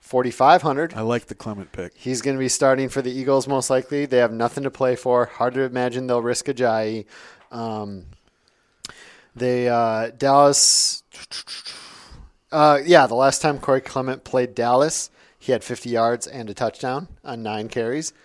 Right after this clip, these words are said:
Speaker 1: Gonna be in for a bigger workload this week, I would imagine, even if the others do play. So, just some guys to throw out there. Good prices at running back. Should we move on to wide receiver?
Speaker 2: Let's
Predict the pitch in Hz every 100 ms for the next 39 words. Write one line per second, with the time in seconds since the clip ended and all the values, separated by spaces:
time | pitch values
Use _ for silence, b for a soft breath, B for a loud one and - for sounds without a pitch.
0 | b b 240 214 190 156 156 143 131 120
1 | 113 104 - 101 98 92 - 95 92 95
2 | 98 101 190 202 226 196 165 165 151 -
3 | - 135 127 107 101 - 117 101 85 67
4 | - _ b b b b b - 101 90
5 | 90 _ - 311 311 196 156 147 - -
6 | 139 120 113 110 117 113 - - 156 -
7 | 131 110 117 107 104 101 95 98 95 -
8 | _ b b b b b b b b b
9 | b _ - 147 160 180 175 175 170 156
10 | - 214 285 247 135 120 123 208 - -